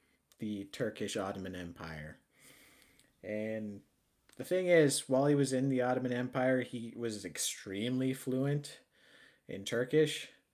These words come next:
So he would essentially go to these places, ask for entrance, and then his army would show up over the hillside and then just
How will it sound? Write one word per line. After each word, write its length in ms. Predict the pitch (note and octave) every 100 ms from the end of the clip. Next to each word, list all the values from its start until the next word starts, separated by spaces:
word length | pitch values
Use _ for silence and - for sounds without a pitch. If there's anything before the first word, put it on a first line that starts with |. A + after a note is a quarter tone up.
| _ _ _
So 600 | - B2+ A#2+ A#2+ A#2+ A2+ - _
he 160 | - C#3
would 140 | C3
essentially 500 | B2 C#3 C3 C3 B2+
go 300 | A#2+ B2 A#2+
to 80 | B2
these 220 | A2+ A2+
places, 800 | - A2+ A2 G#2+ A2 G#2 - - - _ _ _ _ _ _ _ -
ask 300 | A2+ A2 -
for 180 | A#2 A2
entrance, 760 | A#2+ B2 A2+ G2 F#2 - - -
and 180 | A#2 A2+
then 120 | A2+
his 120 | A2
army 320 | A2+ A#2 A2+ A2+
would 160 | G#2+
show 260 | - A2+ G2
up 200 | G2+ -
over 200 | G2+ G2
the 140 | F#2+
hillside 580 | A#2 G#2 G2 A2 G2 G2
and 120 | F#2
then 160 | F#2+ F#2
just 320 | F#2 E2